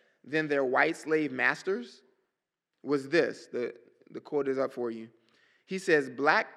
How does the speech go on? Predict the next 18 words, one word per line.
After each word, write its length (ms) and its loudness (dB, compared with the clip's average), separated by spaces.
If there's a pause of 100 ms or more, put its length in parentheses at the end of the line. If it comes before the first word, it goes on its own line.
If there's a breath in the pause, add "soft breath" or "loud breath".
(220)
Christianity, 800 -4
historically, 840 -4 (500 soft breath)
I 180 8
will 140 4
come 240 -4
to 120 -4
understand, 520 -6
has 120 -6
claimed 400 -4
that 180 2
white 300 4
slave 400 0
master 640 -6 (240 soft breath)
readings 460 -4
of 100 -2
the 80 -4
Bible 460 -2 (600 soft breath)
used 720 -6